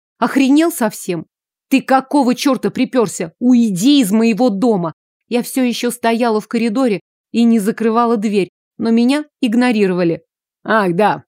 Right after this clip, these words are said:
забыл разуться, прости, милая". "Это он мне? Милая?" Вернулся в прихожую, разулся и захлопнул дверь.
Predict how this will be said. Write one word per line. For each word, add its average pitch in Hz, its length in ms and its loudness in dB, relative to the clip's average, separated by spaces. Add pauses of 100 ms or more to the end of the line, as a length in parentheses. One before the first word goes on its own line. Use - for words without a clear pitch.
забыл 208 720 2
разуться, 202 720 -2
прости, 262 600 0
милая". 185 420 0 (460)
"Это 233 260 -6
он 277 160 4
мне? 277 320 2 (180)
Милая?" 233 640 2 (400)
Вернулся 269 580 2
в - 80 -12
прихожую, 202 560 0
разулся 196 560 -2
и 196 60 0
захлопнул 214 680 -2
дверь. 170 340 -4